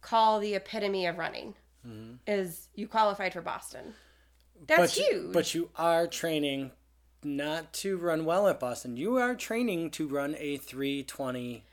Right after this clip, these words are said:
Speaker 1: I'm
Speaker 2: at
Speaker 1: training
Speaker 2: Boston.
Speaker 1: to better myself.
Speaker 2: Mm-hmm.
Speaker 1: If that doesn't happen in Boston, I'm not gonna be upset.
Speaker 2: Mm-hmm.
Speaker 1: I'm happy that I got there.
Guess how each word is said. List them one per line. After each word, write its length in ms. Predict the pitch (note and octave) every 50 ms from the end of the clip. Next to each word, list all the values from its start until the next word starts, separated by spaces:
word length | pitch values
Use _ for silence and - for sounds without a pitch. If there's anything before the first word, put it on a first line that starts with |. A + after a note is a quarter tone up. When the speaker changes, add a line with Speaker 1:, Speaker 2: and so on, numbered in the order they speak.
| _ _ _ _ _ _ -
Speaker 1:
I'm 140 | C4 C4 B3+
Speaker 2:
at 40 | B3
Speaker 1:
training 380 | - C#4+ D#4 D#4 D4+ E4 E4+ E4
Speaker 2:
Boston. 200 | D#4+ - D4+ A#3+
Speaker 1:
to 40 | G3
better 440 | F3+ - A#3 G#3+ G#3 G#3+ G#3+ G#3+ G#3
myself. 800 | G3 F#3 F3+ F3 - - F3 - - - G#3 - - - - - _ _ _ _ _ C3
Speaker 2:
Mm-hmm. 240 | A#2+ G2+ B2 C3 D#3 - _ -
Speaker 1:
If 200 | A3+ A3+ A3+ A3+
that 340 | - A3+ A#3 B3+ B3+ A#3+ G#3+
doesn't 320 | B3 A#3+ A#3+ A3 A#3 G#3 G3
happen 520 | F3 A3+ G#3+ G#3+ A3 A3 C4+ C4 C4 B3
in 200 | A#3 - A3 A3
Boston, 720 | G3+ G3+ G3+ G#3 A3 A3 - - - D4+ D#4+ E4+ F4 F4+ E4+ - _ _ _ _ _ _ _ _ _ _ _ _ -
I'm 140 | A#3 A#3 A#3
not 220 | A#3 B3+ C#4 C4
gonna 160 | B3 G#3 F#3+
be 160 | F3+ F#3+ F3+ -
upset. 640 | - - - - - G3 F3 D#3 D3+ - - - _ - G#2+
Speaker 2:
Mm-hmm. 180 | - - - - _ _ _ _ _ _ _ _
Speaker 1:
I'm 440 | - G3+ G3 G3+ G3+ G3+ G3 F#3+ - - _ -
happy 440 | - - - B3+ A#3+ A#3+ B3 B3+ A3+
that 140 | G#3+ G#3 F#3+
I 80 | F#3
got 340 | F3 - F#3 F#3 F3+ - -
there. 420 | G#3+ G#3 G#3+ G#3+ A3 A3 A3 A3